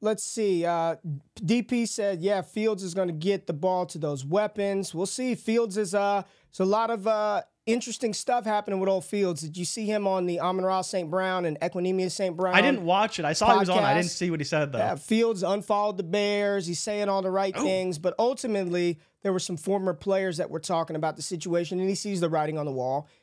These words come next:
Speaker 1: He knows
Speaker 2: Yeah.
Speaker 1: that they're going to draft Caleb Williams, so he's like, "Let me out of here. Get, go ahead and trade me. Move me somewhere. Let me start my,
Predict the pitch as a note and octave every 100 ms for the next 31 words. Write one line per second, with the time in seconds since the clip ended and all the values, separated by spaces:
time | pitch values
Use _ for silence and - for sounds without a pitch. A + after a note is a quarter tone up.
0 | _ F#3+ G3+ F#3 F3+ F#3+ D3+ D#3+ E3 D#3
1 | _ _ _ _ _ D#3+ F#3 F3 F3 F3
2 | D#3 E3+ D#3+ - E3 D#3 C#3 C#3+ D#3+ F3+
3 | E3 E3+ E3+ F3 E3 E3+ F#3 F#3 G#3 G#3
4 | D3 A2 - F3 F#3 D#3+ F3 G3 G3+ G#3
5 | G3+ G3 F#3 F3 F3 F3 E3+ _ _ _
6 | E3 F3+ F#3 G3+ - G3 F3+ F3+ E3+ E3+
7 | E3+ - F3+ D#3+ E3 E3+ E3+